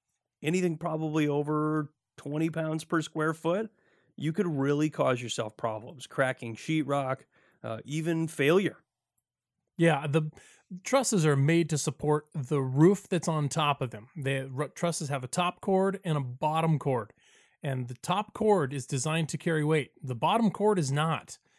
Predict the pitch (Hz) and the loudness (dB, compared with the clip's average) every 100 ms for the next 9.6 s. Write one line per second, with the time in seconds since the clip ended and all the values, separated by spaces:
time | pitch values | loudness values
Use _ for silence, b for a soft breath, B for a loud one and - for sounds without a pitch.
0 | _ - 135 - 147 135 131 135 139 143 | _ -6 -4 -2 -2 -2 -2 -2 -2 0
1 | 180 175 151 160 156 139 139 156 165 143 | 0 0 0 0 0 0 0 2 2 0
2 | 139 135 135 - 147 139 - - 202 208 | -4 -4 -4 -4 -4 -4 -10 -6 -2 0
3 | 180 147 127 123 139 127 131 135 143 156 | 2 2 0 -2 -2 -2 -4 -2 0 2
4 | 147 127 165 170 123 113 160 147 - 156 | 0 -2 0 0 -2 -4 -4 -4 -4 -4
5 | 143 156 175 131 120 117 117 b b - | 0 0 0 0 -2 -4 -8 b b 0
6 | 151 160 127 165 170 156 151 139 - 156 | 2 2 -4 -2 -2 -2 -4 -4 -2 -2
7 | - 139 165 147 123 - b b b - | -2 -6 -2 -2 -2 -8 b b b -6
8 | 160 139 131 143 151 147 160 143 - 147 | -4 -2 0 2 2 0 -2 -2 -2 0
9 | 131 120 160 151 147 | 0 2 2 4 2